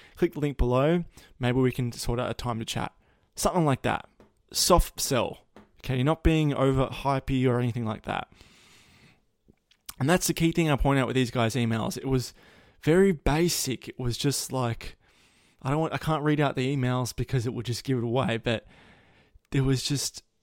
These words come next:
"Hey, are you, are your, are your ads not working? Well, we, we've been able to do this,"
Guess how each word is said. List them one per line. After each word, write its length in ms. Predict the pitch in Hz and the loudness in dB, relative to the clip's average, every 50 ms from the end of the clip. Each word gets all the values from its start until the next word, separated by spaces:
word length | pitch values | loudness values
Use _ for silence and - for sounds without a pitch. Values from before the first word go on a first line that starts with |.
| _ _ _ - | _ _ _ -4
"Hey, 300 | 113 131 160 185 180 147 | 0 2 4 6 6 6
are 60 | 123 | 6
you, 200 | 123 127 135 139 - _ - | 4 2 2 0 -2 _ 0
are 120 | 123 120 | 2 2
your, 320 | 123 131 143 156 160 - - _ - | 4 6 6 6 4 2 -2 _ -2
are 120 | - 123 | 2 4
your 220 | 135 143 151 151 - | 6 8 8 6 6
ads 320 | 127 127 143 147 135 - | 4 2 2 0 0 -2
not 200 | 147 139 139 90 | 0 0 0 0
working? 520 | 107 113 120 135 143 - 175 170 165 160 143 - - - - - _ | -2 -2 0 -2 0 0 -2 0 0 -2 -4 -8 -16 -20 -20 -20 _
Well, 140 | - - 127 | -6 -2 2
we, 380 | 123 143 165 185 190 170 - _ - _ _ _ _ _ _ _ _ _ _ _ _ _ | 4 4 4 4 2 -2 -6 _ -20 _ _ _ _ _ _ _ _ _ _ _ _ _
we've 320 | - - 160 180 175 143 131 | 2 4 4 4 2 -2 0
been 160 | 143 139 139 | 0 2 2
able 280 | 139 139 139 131 131 | 2 0 0 -2 -4
to 140 | 120 - 135 | -4 -4 -6
do 380 | 120 131 131 123 120 120 117 113 | -2 0 2 2 2 2 0 0
this," 560 | 107 131 - - - - - - - - - | 2 0 0 0 -2 -6 -6 -6 -8 -10 -14